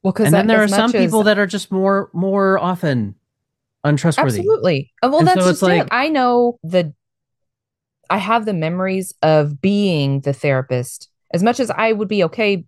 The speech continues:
Speaker 1: with me being my therapist, theoretically.
Speaker 2: Right. And you know how you failed people. <laughs> Like
Speaker 1: Yeah. That I would have
Speaker 2: Right.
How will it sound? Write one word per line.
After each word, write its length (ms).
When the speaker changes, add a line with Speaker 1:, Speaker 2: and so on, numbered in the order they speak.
Speaker 1:
with 240
me 200
being 260
my 140
therapist, 560
theoretically. 640
Speaker 2:
Right. 400
And 160
you 80
know 220
how 120
you 260
failed 460
people. 560
<laughs> 160
Like 560
Speaker 1:
Yeah. 340
That 100
I 80
would 140
have 140
Speaker 2:
Right. 0